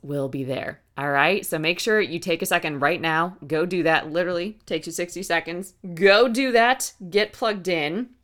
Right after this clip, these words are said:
And we're looking forward to offering this for you guys. So super, super exciting.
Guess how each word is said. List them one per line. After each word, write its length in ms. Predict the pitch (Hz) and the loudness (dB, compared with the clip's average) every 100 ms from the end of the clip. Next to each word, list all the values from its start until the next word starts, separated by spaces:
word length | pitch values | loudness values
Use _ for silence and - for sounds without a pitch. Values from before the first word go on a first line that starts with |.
| _ _ _ _ _ | _ _ _ _ _
And 120 | 175 160 | -10 -4
we're 100 | 160 | -2
looking 260 | 165 165 | -4 -6
forward 360 | 165 165 156 147 | -4 -2 -2 -4
to 320 | - 147 147 - | -6 -6 -4 -2
offering 500 | 143 - 147 131 131 | -4 -2 -6 -6 -8
this 320 | - - - - - - _ | -8 -8 -8 -14 -20 -20 _
for 140 | 170 | -2
you 180 | 156 147 | 0 0
guys. 420 | 151 113 92 156 | 2 2 0 -2
So 160 | - 160 | 0 -2
super, 340 | - 320 370 | 0 -2 0
super 220 | 392 453 480 | -2 0 0
exciting. 720 | 427 - 480 466 494 508 466 | 0 -2 0 2 2 0 -2